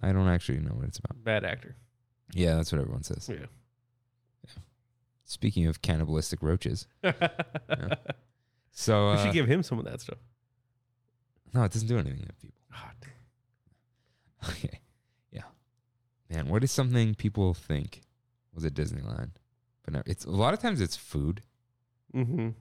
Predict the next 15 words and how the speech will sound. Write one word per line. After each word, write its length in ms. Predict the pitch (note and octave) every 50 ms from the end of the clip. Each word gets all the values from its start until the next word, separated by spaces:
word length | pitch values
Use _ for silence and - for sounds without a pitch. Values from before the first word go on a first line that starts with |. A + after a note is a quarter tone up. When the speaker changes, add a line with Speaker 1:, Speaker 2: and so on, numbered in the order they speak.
| - _ _
Speaker 1:
But, 320 | - G2 F#2+ F#2 E2+ - - _ _ _ _ _ -
you 180 | - G2 F#2+ E2
know, 60 | D#2
you 160 | D#2+ F2 F#2
can't 320 | - - - C3+ C3 A2+ G2
really 680 | F#2 F2 E2 E2 E2 E2+ E2+ E2+ E2+ E2 E2 E2 D2+
confirm 500 | - - E2 D#2+ - D#2+ D#2+ D#2+ D#2 D2
about 180 | D2+ D2 -
food. 360 | - - D#2 D2+ D2+ D2+ D2+ - _ _ _ _ _ _ _ _ _ _ _ _ _ _ _ _ _ _ -
Hmm. 440 | F2 F2 E2+ D#2+ D#2 D2+ D2 C#2 C#2+ - _ _ _ _ _ _ _ _ _ _ _ _ _ _ _ _ _ _ _ _ _ _ _ _ _
Speaker 2:
I 100 | - C3+
feel 180 | - - - C#4
like 160 | C#4 G#3 -
a 40 | C#3+
bench. 560 | B2+ B2 A#2 C3+ A2 - - - - - -